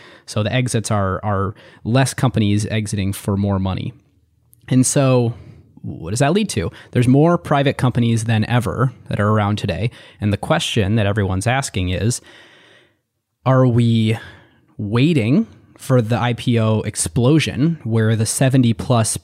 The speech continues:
unicorns that exist today, the, the billion dollar plus valuation companies, um, are we waiting for them all to I P O? Are we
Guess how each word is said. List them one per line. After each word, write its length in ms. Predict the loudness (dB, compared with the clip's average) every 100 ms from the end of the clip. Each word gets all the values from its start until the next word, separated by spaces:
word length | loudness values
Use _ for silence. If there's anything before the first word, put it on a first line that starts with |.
| -14 _ -20 -16
unicorns 640 | -2 2 2 2 0 0 0
that 80 | -2
exist 320 | 0 -2 -2
today, 420 | -4 -2 0 0 0
the, 140 | -4
the 180 | -4 -6
billion 320 | -2 0 0
dollar 300 | -2 -2 -4
plus 240 | -2 -4 -2
valuation 480 | -2 0 0 -2
companies, 480 | -2 -2 -2 -2 -4 -6 -20 -20 _ _
um, 320 | -2 -2 -2
are 100 | -2
we 160 | 0 0
waiting 480 | 2 0 2 2 0
for 120 | 0
them 200 | 0 2
all 160 | 2 0
to 100 | 0
I 140 | 0
P 200 | 0 0
O? 240 | 2 2 0
Are 200 | 0 0
we 580 | 0 0 0 0 -2